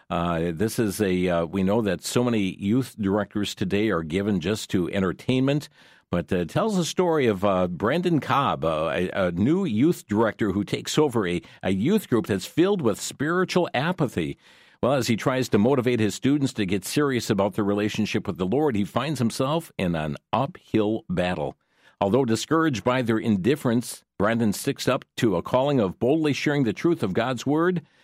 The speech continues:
And what happens is something that Brandon and his students will never, ever forget. If you're concerned about even what teenagers are being taught today and the apathy that's happening in many a youth group, yes, in Bible-believing churches across this country,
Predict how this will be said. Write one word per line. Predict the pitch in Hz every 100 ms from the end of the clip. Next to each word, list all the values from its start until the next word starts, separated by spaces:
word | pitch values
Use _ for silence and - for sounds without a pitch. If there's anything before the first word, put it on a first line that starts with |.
| _ _
And | 71
what | 71 104
happens | - 127 123 85 87 87
is | 85
something | - 107 104 98
that | 78
Brandon | 71 104 131 139
and | 135 127
his | 120
students | - 113 117 127 -
will | 85 76
never, | 80 82 92 101 120 123 - _
ever | 104 82 80 90 -
forget. | - 98 90 76 85 76 - - _ - - - -
If | - -
you're | 139
concerned | 175 135 - 185 143 90 - -
about | 87 95 107 -
even | 127 143 147
what | 135
teenagers | - 160 160 139 90 85 87
are |
being | 98 110
taught | 95 113 117
today | - 82 85 78 85
and | - 101
the | 98 98
apathy | 123 180 175 - 92
that's | 87 -
happening | 110 107 98
in | 90 90
many | 110 170
a | 185
youth | 165 208 190
group, | 110 85
yes, | 107 170 -
in | 104
Bible-believing | 90 113 170 160 147 165 165
churches | - 170 - 139
across | 117 143 139 143
this | - 139
country, | - 147 151 85 80